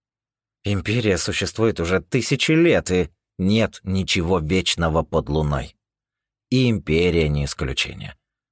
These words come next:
Уже началась агония, которая в конце концов приведет ее к полному краху.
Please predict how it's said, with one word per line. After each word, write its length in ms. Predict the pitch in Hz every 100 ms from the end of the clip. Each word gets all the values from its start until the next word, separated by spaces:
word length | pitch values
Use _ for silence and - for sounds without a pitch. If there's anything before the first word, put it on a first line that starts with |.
| _
Уже 260 | 104 117 139
началась 440 | 139 147 139 120
агония, 600 | 110 107 131 82 67 -
которая 340 | - 82 104 92
в 80 |
конце 300 | - 101 110
концов 400 | 90 92 90 101
приведет 460 | - 76 85 98 82
ее 240 | 76 69 -
к 100 | - -
полному 520 | 101 85 78 65 57
краху. 520 | - 98 80 - -